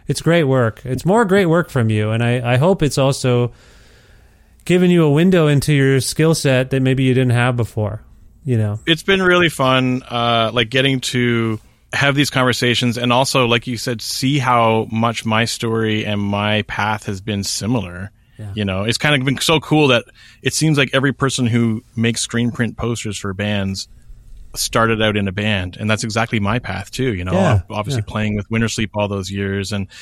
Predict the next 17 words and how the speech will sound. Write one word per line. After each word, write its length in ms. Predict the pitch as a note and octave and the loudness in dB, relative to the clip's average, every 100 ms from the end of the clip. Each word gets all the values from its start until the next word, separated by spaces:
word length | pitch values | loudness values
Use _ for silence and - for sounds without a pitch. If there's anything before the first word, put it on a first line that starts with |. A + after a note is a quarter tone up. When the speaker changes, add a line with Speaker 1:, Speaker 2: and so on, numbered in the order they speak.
| - - | -20 -10
Speaker 2:
and, 320 | G#2 G#2 G2+ | -2 -2 0
uh, 320 | G2+ G2+ G2+ G2+ | 0 2 0 0
and 180 | A2 A2+ | -2 -2
it's 160 | A#2 - | -2 -2
kind 180 | C#3 | 0
of 60 | C3+ | 2
been, 220 | C3 B2 | 2 0
yeah, 160 | C3 D#3 | 2 2
like, 160 | A2+ G2+ - | 2 -2 -10
and 180 | C3 B2+ | -4 -2
they're 80 | B2 | -2
from 180 | D3 | -2
all 160 | C#3+ D3+ | 0 0
over 140 | D3+ | 0
the 100 | D3 | 0
world, 360 | D3 E3+ E3 A#2+ | 0 2 4 4
and 240 | A2 G#2+ | 2 0